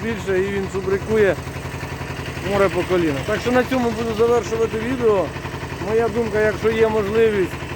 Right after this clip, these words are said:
то лучше б, краще б ушний японець, чим новий китаєць. Ну, але я на китайцю не їздив, хоч у мене мотоблоки китайські, більше десяти років і отакі. Ну і ходять, дивлюся, там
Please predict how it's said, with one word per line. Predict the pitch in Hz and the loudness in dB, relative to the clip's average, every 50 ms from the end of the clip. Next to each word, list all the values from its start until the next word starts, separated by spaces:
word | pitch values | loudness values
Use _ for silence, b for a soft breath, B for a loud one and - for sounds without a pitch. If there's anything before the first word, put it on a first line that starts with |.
| - - - - - - - - - - - - - | -10 -10 -10 -10 -10 -10 -8 -8 -8 -8 -8 -6 -2
то | 196 202 | 0 2
лучше | 208 202 214 226 220 - 220 226 | 2 2 2 0 2 2 2 2
б, | 190 196 - - | 2 0 -4 0
краще | 208 214 233 220 185 - 214 202 | 2 4 4 4 2 2 0 -2
б | 196 214 226 226 226 | 0 -2 -4 -2 -4
ушний | 214 - 196 214 208 214 | -4 -4 -2 -2 0 2
японець, | 214 214 202 214 240 240 247 226 214 185 151 - - - - - - - - - | 0 0 0 0 0 0 2 2 0 -2 -2 -4 -6 -8 -8 -6 -6 -6 -4 -2
чим | - 202 202 202 | -2 0 0 2
новий | 214 220 220 214 208 | 2 4 4 4 2
китаєць. | 208 - 214 208 - 202 180 156 143 143 143 240 | 2 0 0 0 2 2 2 2 2 0 0 2
Ну, | 294 | 4
але | 277 233 226 247 262 254 | 4 4 4 4 4 4
я | 247 | 2
на | 240 240 | 2 0
китайцю | 220 180 226 - 233 233 214 - 220 | -2 -2 -2 0 0 0 0 0 -2
не | 226 233 254 | -2 -2 -2
їздив, | 247 214 208 202 180 | 0 0 0 0 0
хоч | 202 208 202 | -2 -2 -2
у | 226 | 0
мене | 233 240 233 233 | 0 0 2 2
мотоблоки | 226 233 220 226 226 220 226 233 220 - 220 - - | 2 2 2 2 0 2 2 0 0 0 -2 -2 -2
китайські, | 220 - 254 254 254 233 - - - 190 160 - - - - - - - - 185 | -2 0 2 4 4 2 2 0 -2 -2 -2 -2 -4 -8 -8 -8 -8 -6 -4 -4
більше | 247 208 - 214 202 | -4 -2 -2 -2 0
десяти | 214 220 - 220 - - 226 226 | 0 0 0 0 2 4 4 4
років | 240 262 254 220 - 208 202 190 196 214 | 4 4 4 2 0 -2 -4 -2 -2 -2
і | 220 202 165 - - - - - - | -2 -2 -2 -4 -6 -8 -8 -4 -4
отакі. | 190 202 - 226 214 - - 220 220 214 175 139 - - - - - - - | -2 0 0 0 -2 -2 -4 -4 -2 0 -2 -2 -2 -4 -6 -6 -6 -4 0
Ну | 403 381 285 | 2 2 2
і | |
ходять, | 233 - 285 302 285 240 240 208 | 4 4 2 4 4 6 4 4
дивлюся, | 180 220 233 233 233 - 226 | 4 0 -2 -2 0 -2 -2
там | 208 - 214 | 0 0 -2